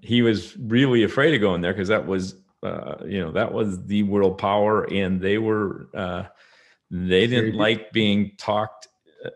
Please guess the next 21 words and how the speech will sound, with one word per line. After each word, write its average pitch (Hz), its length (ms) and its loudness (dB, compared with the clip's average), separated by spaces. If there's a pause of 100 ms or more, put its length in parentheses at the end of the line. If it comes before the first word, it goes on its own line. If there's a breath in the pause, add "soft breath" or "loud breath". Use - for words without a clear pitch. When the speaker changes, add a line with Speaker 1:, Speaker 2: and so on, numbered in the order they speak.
(140)
Speaker 1:
in 95 160 0
any 113 260 -2
way 104 240 0
that 95 260 -2
they 104 100 -2
were 92 160 0
gonna 92 200 -6
be 92 160 -4
judged 98 360 -2
by 90 140 2
God. 87 360 -2
That 90 180 0
was 92 220 -4
not 104 340 -2
something 92 420 -6
that 87 120 -6
he 98 100 -6
<laughs> 95 120 -6
wanted 104 300 -4
to 107 100 -6
do. 110 380 -2